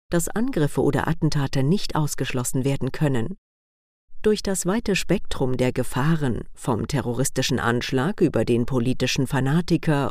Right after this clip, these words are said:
oder Personen aus dem Bereich der organisierten Kriminalität bis hin zum Einzeltäter, der aus persönlichen Gründen handelt,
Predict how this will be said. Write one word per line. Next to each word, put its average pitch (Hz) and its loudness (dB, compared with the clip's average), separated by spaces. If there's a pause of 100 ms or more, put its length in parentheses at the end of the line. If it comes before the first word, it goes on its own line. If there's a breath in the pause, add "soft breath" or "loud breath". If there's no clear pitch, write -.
oder 156 4
Personen 147 2
aus 143 -2
dem 143 2
Bereich 139 0
der 127 0
organisierten 131 0
Kriminalität 139 0 (100)
bis 156 0
hin 165 2
zum 156 0
Einzeltäter, 175 0
der 135 2
aus - -2
persönlichen 139 0
Gründen 135 0
handelt, 135 0